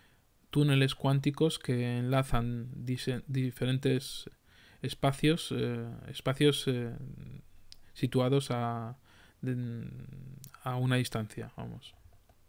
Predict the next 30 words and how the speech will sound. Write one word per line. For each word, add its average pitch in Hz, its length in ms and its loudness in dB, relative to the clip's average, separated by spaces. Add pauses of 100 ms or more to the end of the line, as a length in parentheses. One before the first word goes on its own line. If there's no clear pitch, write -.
(960)
Si - 200 0
te 135 140 2
sientes 143 580 2
que, - 200 -8
si - 140 -6
sientes 147 300 0
que, 139 440 0
que 127 120 -2
te 127 120 -2
crea, 139 400 4
eh, 131 160 -2
co-, - 220 -6
como 131 260 0
si 123 200 -2
te 120 500 -2
quemara, 131 640 0 (680)
eh, - 40 -8
una 127 500 -2
sensación 131 360 2
de 131 80 4
quemazón, 139 640 0
eh, 123 260 -4 (160)
a-, 127 200 -4 (180)
atravesando 131 500 2
los 127 120 2
portales, 143 680 0 (1300)
eh, 120 480 0 (520)
no 135 260 4
lo 131 200 8
reportes. 139 800 2